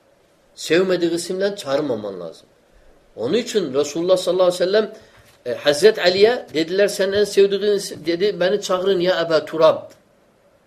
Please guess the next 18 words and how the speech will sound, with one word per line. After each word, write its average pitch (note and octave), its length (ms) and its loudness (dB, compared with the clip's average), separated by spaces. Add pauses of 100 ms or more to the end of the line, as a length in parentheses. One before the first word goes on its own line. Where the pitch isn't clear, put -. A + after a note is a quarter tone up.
Çünkü F3 320 -4
Resulullah F3+ 420 0
sallallahu F3+ 340 0
aleyhi F3 160 0
ve - 20 0
sellem G3 140 -2 (120)
ona E3+ 280 2
Ebu D3 260 4
Turab D#3 300 2
demiştir. G#2 420 -12 (680)
Onun D#3 180 -2
için G3 140 -6
Hazret E3 480 0
Ali E3+ 320 -4
kim G3+ 280 -6
isteseydi E3+ 640 -6
şefaat C#3 540 -4
ondan, C3 360 -6